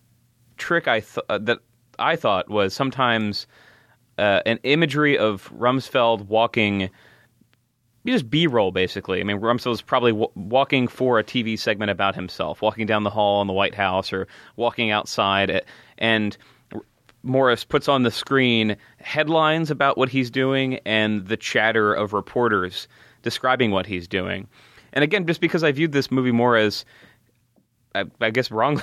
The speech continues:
<laughs> wrongly according to Morris, but I viewed it more as a sort of path-, patho-, pathology of power study. It, it, that I, hit me because you see journalists covering these guys in real time,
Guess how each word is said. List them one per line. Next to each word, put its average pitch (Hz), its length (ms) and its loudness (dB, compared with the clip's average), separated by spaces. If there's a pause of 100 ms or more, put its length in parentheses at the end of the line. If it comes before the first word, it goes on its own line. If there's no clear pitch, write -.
<laughs> 160 120 0
wrongly 190 260 2
according 156 220 0
to 131 60 0
Morris, 139 200 2
but 131 80 2
I 135 60 4
viewed 147 160 2
it - 20 -2
more 135 180 4
as 113 300 0 (380)
a 110 140 4
sort 123 280 2
of 113 220 -2
path-, - 200 -4 (200)
patho-, 127 480 0
pathology 123 580 0
of 101 140 -2
power 139 480 0
study. 95 480 -2 (760)
It, - 320 -2 (580)
it, 143 220 0 (400)
that 160 260 0
I, 151 200 0 (200)
hit 151 180 0
me 143 100 4
because 123 400 0
you 113 100 0
see 143 300 2
journalists 156 460 0
covering 160 500 0
these 123 180 0
guys 104 380 2
in 98 140 -4
real 131 200 0
time, 95 540 0